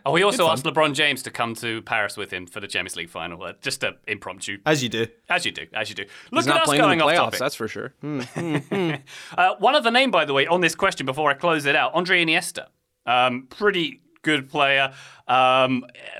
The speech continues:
Speaker 1: a, a key part, Joe, of Barcelona's peak era as well, yet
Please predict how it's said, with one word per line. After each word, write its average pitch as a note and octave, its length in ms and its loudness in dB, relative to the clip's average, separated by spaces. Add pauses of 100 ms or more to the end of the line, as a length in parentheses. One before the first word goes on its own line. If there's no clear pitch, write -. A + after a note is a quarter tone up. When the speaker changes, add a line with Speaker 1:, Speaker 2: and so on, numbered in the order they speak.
(320)
Speaker 1:
a, D3+ 180 4
a G3 60 -2
key A3 340 -2
part, F#3 520 4 (220)
Joe, C3+ 280 2
of C3 180 -2
Barcelona's C3+ 680 0
peak - 480 -6
era B2 400 0
as A#2 180 -6
well, A#2 460 0
yet A#2 440 -6